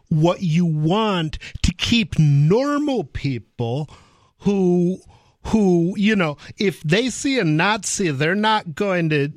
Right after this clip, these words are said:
you know, run for their space, s-, for their safe space. They're, they're just gonna hit the block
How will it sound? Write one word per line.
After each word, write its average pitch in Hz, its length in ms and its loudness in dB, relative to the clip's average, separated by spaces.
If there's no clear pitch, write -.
you 196 140 -2
know, 135 180 -2
run 226 380 0
for 202 200 -4
their 156 180 -2
space, - 680 -6
s-, - 460 -6
for 180 180 -2
their 143 180 2
safe 214 440 -4
space. - 500 -4
They're, 254 220 0
they're 262 280 0
just 349 240 -4
gonna 208 240 -2
hit 165 340 -6
the 147 120 -2
block 220 680 -6